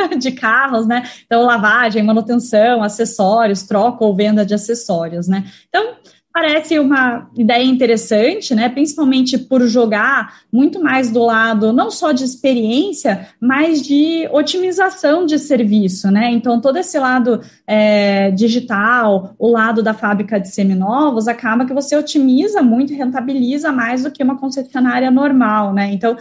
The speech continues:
é isso que a gente tá procurando. E já tem outras startups que tão mais ou menos nessa linha de tentar mudar esse, é, processo, né, atual de venda de carros, né? Então,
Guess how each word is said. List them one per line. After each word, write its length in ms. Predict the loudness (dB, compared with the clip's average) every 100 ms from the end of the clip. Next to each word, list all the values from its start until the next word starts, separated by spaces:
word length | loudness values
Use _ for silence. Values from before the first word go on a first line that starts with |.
| -10 _
é 100 | -2
isso 160 | 0 0
que 100 | 0
a 40 |
gente 180 | 0 -2
tá 120 | -4
procurando. 600 | -2 -2 0 0 0 -2 -6 _ _ _ -4
E 140 | 0
já 120 | 0
tem 200 | 0 -2
outras 500 | 2 2 2 0 -2
startups 840 | -4 -4 -4 -2 -2 -2 -2 -4 -2
que 120 | -2
tão 140 | 0
mais 180 | -2 -2
ou 80 | -6
menos 240 | -10 -8
nessa 320 | -2 -2 -2 0
linha 480 | 2 2 2 0
de 260 | -2 0 -2
tentar 380 | 2 2 2 0
mudar 540 | 0 2 0 -2 -6 -18 -4
esse, 680 | 0 0 2 2 4 2 2
é, 420 | 0 0 2 2
processo, 840 | 2 0 0 2 4 2 0 -2 -4 -14 -2
né, 560 | 0 2 2 2 2 -2
atual 600 | -2 -2 -2 -2 0 2
de 180 | 2 2
venda 340 | 2 2 2 2
de 140 | -2
carros, 520 | -4 0 0 0 -2
né? 220 | -2 0 -2
Então, 240 | -2 -4